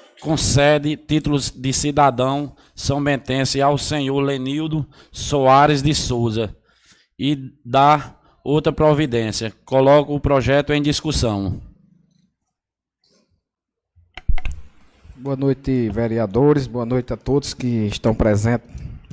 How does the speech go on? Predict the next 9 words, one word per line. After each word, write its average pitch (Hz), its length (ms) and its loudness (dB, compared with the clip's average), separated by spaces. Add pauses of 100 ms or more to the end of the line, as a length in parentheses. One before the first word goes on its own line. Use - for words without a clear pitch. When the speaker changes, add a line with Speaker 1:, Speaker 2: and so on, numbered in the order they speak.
(1300)
Speaker 2:
nesta 101 300 -4
casa 113 340 0
hoje, 135 320 4
a 117 60 -2
todos 131 600 4
que - 120 -8
nos 110 240 0
ouvem 127 460 2
pelas 101 680 -6